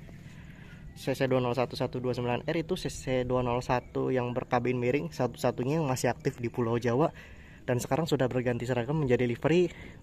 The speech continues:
merah biru, R N B ya. <laughs> Ini berarti pada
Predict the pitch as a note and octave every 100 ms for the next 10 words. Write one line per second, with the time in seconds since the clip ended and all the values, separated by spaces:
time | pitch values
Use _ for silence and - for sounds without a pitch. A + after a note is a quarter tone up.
0 | - - C3+ C3 C3+ D3 B2+ - - -
1 | - - - A#2+ A#2 B2+ B2+ A#2 B2+ -
2 | - - - - - - - - - -
3 | - - - - - C3+ C3+ E3+ A3 E3
4 | C#3+ C3+ C3 - F3+ A3 - B2+ A#2 A2+
5 | A#2